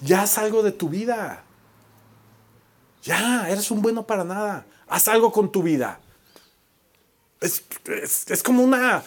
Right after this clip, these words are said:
como si fuera una maldición que le están poniendo ahí a, a, a, a la familia. Eh, en Santiago dice, ¿se acuerdan? El poder de la boca.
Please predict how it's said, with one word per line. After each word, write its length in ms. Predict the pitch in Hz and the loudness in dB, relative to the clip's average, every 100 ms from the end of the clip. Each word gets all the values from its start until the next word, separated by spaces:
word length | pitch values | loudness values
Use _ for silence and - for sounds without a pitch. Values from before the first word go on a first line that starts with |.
| - _ _ _ - | -12 _ _ _ -6
como 220 | 185 240 | 0 0
si 140 | 233 | 2
fuera 160 | 190 226 | 2 2
una 120 | 269 | 4
maldición 960 | 240 175 139 - - 139 226 403 262 | 2 2 2 0 2 4 4 4 2
que 100 | 165 | 0
le 100 | 151 | -2
están 240 | 139 185 202 | -2 -2 -4
poniendo 540 | - 247 220 226 254 | 2 2 4 4 6
ahí 220 | 240 233 | 6 4
a, 120 | 202 202 | 0 0
a, 360 | 185 170 170 | 0 0 0
a, 200 | 147 156 | 0 -2
a 120 | - | 0
la 140 | 156 151 | 2 2
familia. 560 | 170 160 233 254 156 - - - | 0 -2 2 2 2 -4 -20 -2
Eh, 120 | 175 - | -2 2
en 300 | 175 190 180 | 2 2 2
Santiago 540 | 170 156 147 196 214 214 | 2 0 2 2 4 2
dice, 380 | 202 220 185 - - | 2 0 0 -6 -14
¿se 120 | - | -6
acuerdan? 280 | 139 175 202 | 0 2 2
El 80 | 156 | 0
poder 340 | 151 139 190 | 2 2 2
de 60 | 190 | 0
la 80 | 175 | -2
boca. 380 | 180 202 147 | -4 -6 -8